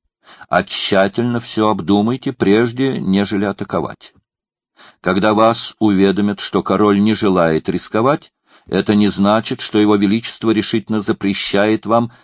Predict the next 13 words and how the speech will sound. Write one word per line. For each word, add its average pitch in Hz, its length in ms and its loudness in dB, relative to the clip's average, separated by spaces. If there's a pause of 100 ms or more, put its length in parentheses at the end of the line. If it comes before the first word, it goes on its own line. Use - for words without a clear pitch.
(140)
приступать 101 600 -2
к - 60 -14
военным 101 440 0
действиям. 95 600 -4 (500)
Но 104 320 0
он 120 260 0
не 131 120 0
желает, 143 640 0
чтобы 120 340 -2
вы 120 100 0
дали 123 280 0
решительное 117 720 -2
сражение, 73 640 -6